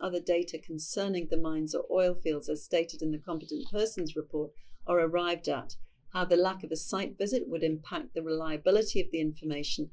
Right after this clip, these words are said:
and a relevant risk factor. The sponsor should submit to the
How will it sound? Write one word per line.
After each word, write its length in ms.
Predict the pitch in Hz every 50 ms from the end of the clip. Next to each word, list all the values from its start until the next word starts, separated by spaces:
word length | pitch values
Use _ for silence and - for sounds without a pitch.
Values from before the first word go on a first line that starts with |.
| - - - - _
and 160 | - 185 180 175
a 80 | 180
relevant 500 | 175 180 196 196 196 196 196 185 170 - -
risk 320 | - 175 165 160 - - - - - -
factor. 460 | - 147 - - - - 147 - - - _ - - _ _ - - - - - - -
The 60 | 190
sponsor 560 | 190 - - - 226 254 262 247 - - 175
should 360 | 170 - - - 185 180 180 - - _ _ - - - - _
submit 500 | - - - 185 190 208 220 220 - -
to 100 | - -
the 220 | 175 165 160 160